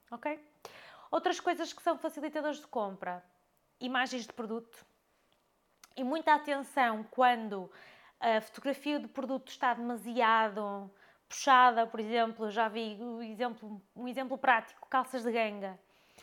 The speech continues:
Às vezes as, as fotos são tão puxadas que quando as calças chegam até nós, o azul não tem nada a ver. Nós tínhamos aquele azul brilhante, aquele azul forte,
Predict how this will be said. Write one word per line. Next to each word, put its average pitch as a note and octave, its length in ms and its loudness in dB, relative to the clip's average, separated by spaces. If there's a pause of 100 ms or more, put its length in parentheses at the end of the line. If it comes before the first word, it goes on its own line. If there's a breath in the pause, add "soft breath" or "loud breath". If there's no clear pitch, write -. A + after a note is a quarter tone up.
(240 loud breath)
Às G#3 160 -2
vezes B3 320 2
as, A#3+ 320 -6
as A#3+ 80 -6
fotos B3+ 280 -4
são A#3+ 200 -6
tão C4+ 340 -6
puxadas B3+ 640 2
que - 100 -18
quando C4+ 220 -2
as A#3+ 80 -10
calças C#4 260 -2
chegam C4 220 -4
até B3+ 200 -4
nós, B3 280 0
o B3 60 0
azul B3 260 0
não B3+ 180 -4
tem B3+ 160 -2
nada B3 400 2
a A#3 60 2
ver. G#3+ 260 -4
Nós G3+ 200 -10
tínhamos A3 280 -8
aquele A3 220 -6
azul A3 260 0
brilhante, A3 640 0
aquele G3+ 220 -10
azul G#3 240 -6
forte, A#3+ 680 4